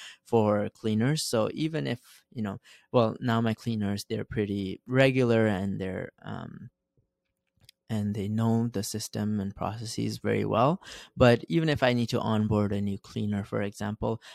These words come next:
I already have this, um, this documentation in place, and I can just send it to them and say, "Hey, this is what I expect out of you." Um, other systems are, um, more so maybe s-,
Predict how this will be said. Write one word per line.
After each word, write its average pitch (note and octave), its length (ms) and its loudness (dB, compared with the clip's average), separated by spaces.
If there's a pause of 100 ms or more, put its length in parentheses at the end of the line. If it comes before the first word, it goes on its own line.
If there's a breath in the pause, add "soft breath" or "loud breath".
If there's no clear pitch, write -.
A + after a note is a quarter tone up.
I B2 180 2
already A#2+ 300 2
have G#2 420 -6
this, F#2+ 400 -6 (100)
um, F#2+ 420 -10
this A#2+ 300 -12
documentation F#2+ 840 -6
in G2+ 160 -6
place, - 360 -2
and G#2 100 -6
I G2+ 60 -10
can F#2+ 160 -14
just F#2 160 -12
send - 220 -6
it F#2 100 -10
to - 80 -8
them G2 160 -8
and G#2 100 -10
say, - 80 -12
"Hey, B2 220 -2
this A#2+ 180 -4
is B2 100 -6
what A2+ 140 -2
I A#2 40 2
expect - 440 -6
out F2+ 160 0
of F#2+ 140 -12
you." F#2+ 180 -6 (540 loud breath)
Um, G#2+ 440 -2 (360)
other B2+ 240 0
systems A#2+ 420 -2
are, G#2 380 -2 (260 soft breath)
um, G2+ 460 -4 (440 soft breath)
more C#3 340 6
so C3+ 300 6
maybe A#2 300 0
s-, - 220 -6